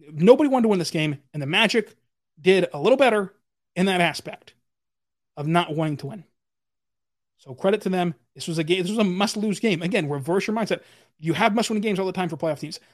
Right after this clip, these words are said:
This was a must-lose game for the Magic. You cannot have a week, if you're trying to be bottom three in the N B A,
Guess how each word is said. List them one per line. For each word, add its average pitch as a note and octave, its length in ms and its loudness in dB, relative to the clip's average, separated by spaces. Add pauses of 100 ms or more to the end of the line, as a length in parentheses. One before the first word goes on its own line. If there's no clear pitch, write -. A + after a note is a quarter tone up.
(160)
This F3+ 220 2
was B3+ 120 0
a G#3+ 60 6
must-lose E3 800 0
game E3+ 160 0
for D#3 80 -6
the C#3+ 60 -4
Magic. C#3 280 -8 (300)
You B3 200 4
cannot F#3 460 0
have A3+ 140 -2
a A3 80 2
week, F3 320 -2
if C#3+ 100 -14
you're C#3+ 100 -6
trying F#3+ 280 -4
to G3+ 60 -4
be G#3+ 100 -4
bottom F#3+ 260 -2
three F#3 160 -2
in F#3 60 0
the F3+ 60 -2
N F3 100 -4
B E3 140 -2
A, C#3 100 -6